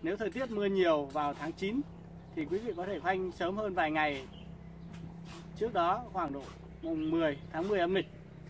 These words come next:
Nhưng không khoanh vào tháng chín và cũng không khoanh vào tháng mười hai, bởi vì lúc đấy quá sớm hoặc quá muộn. Vết thương sẽ không kịp nành, nếu mà khoanh vào tháng mười hai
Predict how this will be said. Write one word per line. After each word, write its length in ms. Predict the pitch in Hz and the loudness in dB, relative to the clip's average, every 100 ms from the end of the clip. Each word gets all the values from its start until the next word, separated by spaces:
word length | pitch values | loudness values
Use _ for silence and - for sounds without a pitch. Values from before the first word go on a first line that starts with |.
| - - | -16 -4
Nhưng 160 | 190 190 | -2 0
không 200 | 214 208 | -2 0
khoanh 240 | 208 190 | 0 2
vào 140 | 175 | 2
tháng 140 | 151 170 | 2 -2
chín 300 | 160 180 226 | 2 0 2
và 100 | 180 | -2
cũng 140 | 202 | -2
không 220 | 214 220 | -4 -2
khoanh 200 | 190 196 | 0 0
vào 100 | 185 | 0
tháng 160 | - 180 | -2 -2
mười 120 | 185 | 0
hai, 280 | 170 190 185 - - - - | 4 4 2 -2 -8 -8 -6
bởi 100 | 143 | -2
vì 100 | 160 | 0
lúc 180 | 202 214 | 0 0
đấy 220 | 339 415 - - | 0 0 -6 -4
quá 160 | 339 339 | 0 0
sớm 260 | 349 339 | 0 -2
hoặc 140 | 311 - | -2 -4
quá 120 | 156 | -4
muộn. 220 | 190 240 - - - - - - - - - | -2 -4 -6 -18 -20 -20 -20 -20 -20 -20 -12
Vết 140 | 220 233 - - | -10 -10 -12 -4
thương 300 | 208 208 196 | 0 0 0
sẽ 420 | 214 202 220 226 | -4 -4 -4 -4
không 200 | 214 196 | -6 -4
kịp 140 | 180 | 0
nành, 260 | 156 165 151 139 - | 4 4 4 -4 -6
nếu 160 | 156 | -4
mà 140 | 208 185 | -4 -2
khoanh 200 | 190 180 | -2 -2
vào 100 | 147 | -2
tháng 160 | 165 | -2
mười 100 | 185 | -2
hai 300 | 165 175 170 | 2 2 2